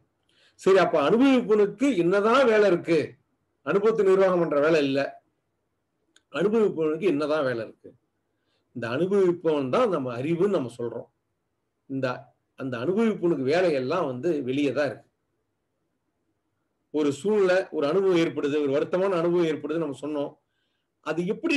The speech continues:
deal பண்ணணும் வெளியே, அந்த அதிகாரிக்கு எப்படி நடந்துக்கணும்,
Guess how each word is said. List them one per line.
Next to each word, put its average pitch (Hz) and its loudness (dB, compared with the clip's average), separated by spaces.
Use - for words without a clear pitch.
deal 277 0
பண்ணணும் 208 0
வெளியே, 175 0
அந்த 151 -6
அதிகாரிக்கு 190 0
எப்படி 180 -4
நடந்துக்கணும், 160 -4